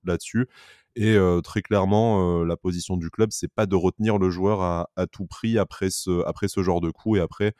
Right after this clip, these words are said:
les ve-, voilà, ces velléités de, de départ. Encore faut-il le, le remplacer, mais bon, ça, on y viendra, euh, plus tard.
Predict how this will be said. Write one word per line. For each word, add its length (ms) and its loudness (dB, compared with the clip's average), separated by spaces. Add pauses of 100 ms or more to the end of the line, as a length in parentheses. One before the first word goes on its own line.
(400)
les 120 2
ve-, 400 2
voilà, 200 0
ces 160 -2
velléités 500 2
de, 420 4
de 140 2
départ. 340 -2
Encore 320 2
faut-il 320 0
le, 280 4
le 180 4
remplacer, 540 0
mais 200 2
bon, 140 -6
ça, 160 -12
on 160 -4
y 60 -6
viendra, 400 -4
euh, 80 -4
plus 180 -18
tard. 240 -6